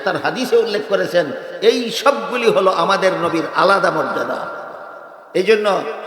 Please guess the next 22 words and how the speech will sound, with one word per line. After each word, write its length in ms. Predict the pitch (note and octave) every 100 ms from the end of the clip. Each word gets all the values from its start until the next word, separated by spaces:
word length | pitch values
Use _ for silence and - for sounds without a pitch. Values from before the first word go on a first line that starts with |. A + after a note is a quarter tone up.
| -
শানে 320 | - G#3+ C4+ D4
রসুল 340 | C4+ A#3 B3 G#3+
বয়ান 240 | G#3 G3 F#3
করতে 200 | E3+ F#3
হইলে 200 | E3+ D#3+ D#3+
তিনটা 420 | - G3 G3 A#3+
জিনিস 280 | A3+ A3+ G#3
লক্ষ্য 240 | G3+ G#3 G3+
রাখতে 260 | E3+ -
হবে। 240 | D#3 D3 C3 - - - -
এক 160 | E3+ -
নম্বর, 320 | A#3 A#3+ A#3+ G#3+ - - -
সাফাবাজিয়ার 720 | A3 G#3 G#3+ G#3+ G#3+ A3 B3 - -
টেলিভিশনের 680 | A3+ G#3+ G#3+ B3+ C4 B3 A3+
বক্তা 380 | G3 A#3 - A3
দিয়া 260 | G3 G3 -
কুযুক্তি 600 | - A3 G#3 - - B3
না, 100 | B3+ A3+
মন 200 | G#3+ A3+ A3
গড়া 200 | A#3 C4+
যুক্তি 340 | C#4 - C4
না, 140 | A3+